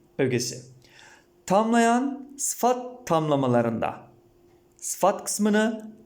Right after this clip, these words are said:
tamlanan ise isimleri oluşturuyor. Ve sıfatların tüm çeşitleri,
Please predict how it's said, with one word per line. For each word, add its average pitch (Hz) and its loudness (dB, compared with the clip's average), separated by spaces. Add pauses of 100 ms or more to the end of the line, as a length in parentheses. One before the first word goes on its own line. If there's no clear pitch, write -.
(120)
tamlanan 180 2
ise - -2
isimleri 127 -2
oluşturuyor. 170 2 (1080)
Ve 214 4 (180)
sıfatların 233 2
tüm - 4
çeşitleri, - -4